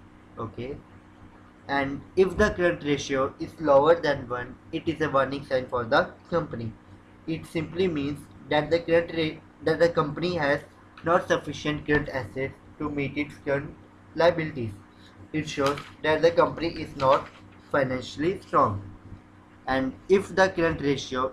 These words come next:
is higher than one, it is beneficial for the company. It means that the company has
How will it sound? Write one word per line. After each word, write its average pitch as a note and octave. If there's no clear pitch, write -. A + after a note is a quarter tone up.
is E3
higher D#3
than C3+
one, B2
it D#3
is E3
beneficial C#3+
for B2+
the B2
company. C#3+
It C#3+
means B2
that F3
the F#3+
company E3
has E3+